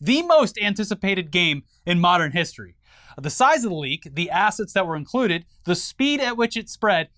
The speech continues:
and the hours upon hours of ultimately pointless efforts trying to stop the spread of files and videos through D M C A takedowns all played out on a scale that we hadn't seen before in this genre of entertainment. I mean, there's, like, some Witcher three narrative leaked.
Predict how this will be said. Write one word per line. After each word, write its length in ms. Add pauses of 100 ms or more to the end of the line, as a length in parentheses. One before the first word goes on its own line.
(120)
and 160
the 200
hours 420
upon 420
hours 440
of 160 (400)
ultimately 560
pointless 560
efforts 400
trying 320
to 40
stop 440
the 80
spread 260
of 120
files 300
and 140
videos 320
through 140
D 200
M 140
C 140
A 100
takedowns 540 (340)
all 220
played 240
out 160
on 80
a 40
scale 300
that 140
we 140
hadn't 380
seen 380
before 460 (180)
in 140
this 280
genre 360
of 100
entertainment. 580 (220)
I 60
mean, 160 (180)
there's, 220
like, 220 (220)
some 240
Witcher 300
three 260
narrative 440
leaked. 400